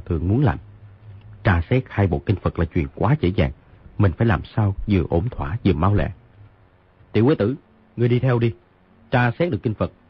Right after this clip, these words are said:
thì hai ngươi cùng mang về." Di Tiểu Bảo cảm mừng vội vàng vâng dạ, nghĩ thầm:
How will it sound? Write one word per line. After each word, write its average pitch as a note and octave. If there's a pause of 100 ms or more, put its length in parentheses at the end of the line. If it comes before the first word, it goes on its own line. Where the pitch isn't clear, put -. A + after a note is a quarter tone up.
(100)
thì F#2
hai A#2+
ngươi B2+
cùng F#2
mang A2
về." F#2 (1000)
Di A#2
Tiểu A#2
Bảo G2+
cảm A2+
mừng D#2+
vội F#2
vàng E2+
vâng A2
dạ, D#2 (100)
nghĩ F#2+
thầm: E2+